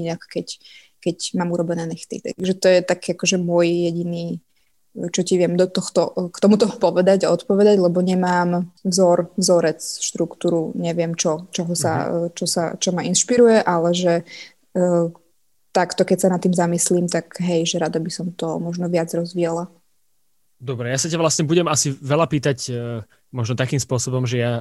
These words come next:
Speaker 2: z môjho života poznám nejaké postupy, ako to, vieš, celé robíme, takže sa vlastne budem snažiť, nie že
Speaker 1: Mhm.
Speaker 2: snažiť, ale že to
Speaker 1: Mm,
Speaker 2: budem
Speaker 1: to je
Speaker 2: vlastne
Speaker 1: super.
Speaker 2: aplikovať na, aplikovať na teba, pretože to je pre mňa taká akoby prirodzená cestička. A, no, ja viem, že napríklad ty si aj celkom blízka, alebo že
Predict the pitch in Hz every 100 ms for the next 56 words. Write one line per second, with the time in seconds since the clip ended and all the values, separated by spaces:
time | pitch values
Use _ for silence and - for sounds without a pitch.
0 | - _ - 117 117 104 123 143 143 127
1 | 123 123 123 117 120 110 123 123 123 113
2 | 131 120 107 117 110 117 - 117 113 107
3 | 113 135 123 107 107 113 107 117 117 101
4 | 120 110 110 - 127 110 214 113 110 110
5 | 110 110 208 113 202 196 - 277 220 180
6 | 127 123 - - - 139 151 160 147 147
7 | 143 151 127 135 135 127 127 - - -
8 | - 139 135 139 127 131 123 135 123 143
9 | 160 143 131 143 - 135 - 131 127 -
10 | - 120 - 139 135 147 160 143 160 165
11 | 151 135 139 165 143 135 135 139 - 139
12 | 151 123 127 135 147 127 120 - 117